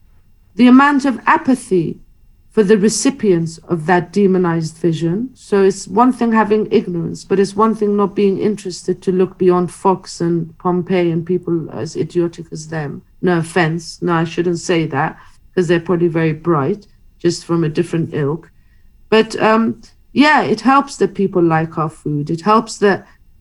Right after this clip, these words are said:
they meet you and think, "Oh, he's civilized," or they meet me and think, "Oh, she sings well," or what have you. But there's an ocean, my friend, and drip, drip the sea. Do you know what I'm trying to say?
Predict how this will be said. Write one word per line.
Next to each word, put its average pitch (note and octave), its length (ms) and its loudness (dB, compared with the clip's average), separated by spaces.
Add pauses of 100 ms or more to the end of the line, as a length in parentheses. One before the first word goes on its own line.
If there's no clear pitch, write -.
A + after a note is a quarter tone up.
(140)
they G3+ 140 8
meet G#3 340 2
you G#3 100 4
and F#3+ 140 4
think, G3+ 240 2
"Oh, G#3+ 220 6
he's F3+ 260 4
civilized," F3 720 2
or E3+ 100 6
they E3+ 160 4
meet F3 300 2
me F3+ 180 4
and F3 140 0
think, F3 220 -4
"Oh, F3 400 4
she D#3+ 520 -2
sings E3+ 480 0
well," D3+ 320 -4
or D#3 260 -6 (360)
what F#3+ 220 2
have E3+ 280 2
you. - 200 -6 (440)
But B3+ 360 2
there's C4 200 4
an B3+ 160 2
ocean, A#3+ 460 2
my F3 160 2
friend, E3 460 -6 (520)
and G3 180 2
drip, C4 300 2
drip A#3 280 2
the F#3+ 120 2
sea. G#3 480 4
Do B2 160 -2
you G#3+ 60 2
know B3 100 6
what C4 120 6
I'm C4 140 2
trying B3+ 260 2
to B3+ 80 4
say? A#3+ 420 0